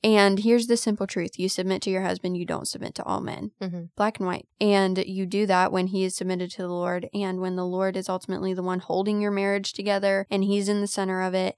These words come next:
Speaker 1: and he's the one who is directing your husband in what decisions to make
Speaker 2: Mm-hmm.
Speaker 1: and your husband is directing you according to the Lord's will in what you should be doing also.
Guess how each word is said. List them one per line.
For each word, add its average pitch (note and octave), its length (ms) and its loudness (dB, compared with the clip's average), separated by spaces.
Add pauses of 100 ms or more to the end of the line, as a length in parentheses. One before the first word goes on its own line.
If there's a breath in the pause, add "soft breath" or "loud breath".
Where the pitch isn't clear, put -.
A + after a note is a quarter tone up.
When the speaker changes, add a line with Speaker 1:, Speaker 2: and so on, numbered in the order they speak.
Speaker 1:
and G3 140 2
he's G3 400 0
the F#3 120 -4
one F3+ 280 0
who F#3 240 0
is F3+ 160 -2
directing F#3+ 440 0
your A#3 140 0
husband B3 400 0
in A#3 140 0
what A#3 120 0
decisions A3+ 520 -2
to A3+ 100 -6
make G#3+ 320 -4
Speaker 2:
Mm-hmm. F#3 320 -10
Speaker 1:
and G3 100 4
your F#3+ 120 2
husband F#3+ 340 0
is F#3 140 -2
directing F#3 480 -4
you F3 160 -2
according F3+ 560 -2
to F#3+ 100 -8
the F#3 100 -2
Lord's F3+ 300 -2
will F3+ 220 -2
in F3 180 -2
what F3 160 -4
you F3 180 -6
should F3 240 -8
be - 140 -10
doing - 320 -10
also. - 460 -10